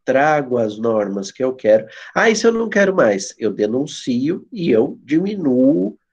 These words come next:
a área de incidência do direito internacional dentro do meu direito interno. Tá dando pra perceber isso?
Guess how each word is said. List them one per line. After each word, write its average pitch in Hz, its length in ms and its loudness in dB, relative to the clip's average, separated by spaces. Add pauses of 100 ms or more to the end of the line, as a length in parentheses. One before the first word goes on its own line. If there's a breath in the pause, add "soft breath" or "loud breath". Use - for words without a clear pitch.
(140)
a 113 360 2
área 120 260 4
de 110 260 -8
incidência 127 840 -6
do 131 120 -2
direito 117 440 -2
internacional 123 920 -2 (400 soft breath)
dentro 151 460 4
do 151 120 -6
meu 151 140 0
direito 147 400 -2
interno. 127 500 -4 (160)
Tá 120 100 4
dando 127 240 2
pra 107 160 -12
perceber 104 480 -2
isso? 131 400 -4